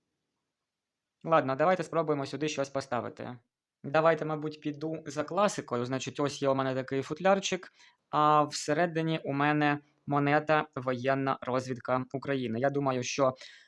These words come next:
в такий день, а записую я це відео першого червня двадцять п'ятого року, після останніх, е, новин про русняві літаки, яких уже немає, я думаю, що логічно саме цю монету застосувати. І хоча до сьогоднішньої операції там начебто,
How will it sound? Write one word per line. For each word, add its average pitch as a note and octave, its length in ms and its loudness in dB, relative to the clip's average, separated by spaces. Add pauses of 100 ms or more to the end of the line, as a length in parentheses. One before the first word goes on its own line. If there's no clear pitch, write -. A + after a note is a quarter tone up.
(100)
в - 80 -16
такий D#3+ 360 2
день, A3+ 380 8 (160)
а D#3+ 80 2
записую D#3+ 440 0
я D#3+ 80 4
це D#3 140 -4
відео D3+ 320 4
першого C#3+ 480 2
червня C3+ 720 2
двадцять C#3 380 0
п'ятого C#3 360 2
року, C3+ 400 2 (360)
після D#3+ 280 4
останніх, D3+ 640 2
е, C#3+ 300 8
новин G3 420 4
про F3 360 4
русняві E3 600 2 (160)
літаки, D#3+ 680 0 (120)
яких D3+ 380 -2
уже D3 360 4 (100)
немає, C#3+ 640 4 (280)
я F3 200 4
думаю, D#3 380 4
що D3+ 720 4 (140)
логічно D#3 500 0
саме D3 320 2
цю D#3 240 0 (300)
монету D3+ 320 4
застосувати. C3+ 640 2
І B2+ 40 0
хоча C#3 340 2
до C#3+ 120 0
сьогоднішньої C#3 580 -2
операції C3+ 540 0
там C#3+ 200 0
начебто, C#3 520 0